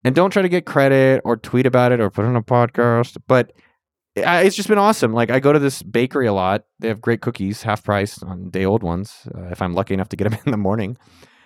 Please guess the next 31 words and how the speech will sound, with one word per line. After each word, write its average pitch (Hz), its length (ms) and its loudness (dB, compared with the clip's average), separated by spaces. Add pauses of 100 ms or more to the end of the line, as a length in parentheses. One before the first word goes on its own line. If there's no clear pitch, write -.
And 143 140 0
there's 170 100 4
this 170 80 -4
girl, 175 320 4
and 104 80 2
I 104 120 2
always 123 160 2
talk 135 240 -2
to 139 80 0
her, 95 140 4
and 95 120 0
I, 95 80 -2
we're 98 260 -2
all, 110 140 0
she's - 240 -14
sweet, 101 360 -4
and 98 200 -6 (280)
she 170 100 -6
just 170 80 -6
told 175 100 4
me, 175 80 2
"Yeah, 175 80 4
I 160 40 6
work 135 180 4
a 135 40 2
lot, 127 140 2
da, 120 80 -2
da, 113 60 0
da." 110 100 2
And 110 160 -4
so 113 400 2